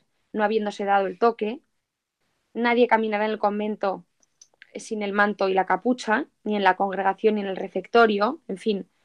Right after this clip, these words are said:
son, es un corpus de normas que, como decía Alberto, pues es la primera, antes, mm, mucho antes que San Benito todavía, es la primera regla,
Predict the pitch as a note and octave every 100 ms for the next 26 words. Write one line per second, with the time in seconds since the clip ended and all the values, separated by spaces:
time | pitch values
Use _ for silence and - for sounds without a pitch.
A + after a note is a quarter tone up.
0 | _ - A#3 A3+ G3+ G3 G#3+ G#3 A#3 A3
1 | A3 G3 G3+ G3 G3 A3+ A#3+ A#3 B3+ -
2 | G3+ G3+ F#3+ F#3 G3+ G3+ G#3 G#3 A3+ G3
3 | G3 F#3 G3 F#3+ F#3+ G3+ G#3 A3 - _
4 | _ _ _ - G3+ G3+ G3 - - G3
5 | F3+ F3+ - F#3+ - G3+ - G3+ G3 G3
6 | G#3+ G#3 G3+ G3+ A3+ B3 B3 G3+ G3 G3
7 | G#3 G3 A3 A3 A3 A#3+ D#4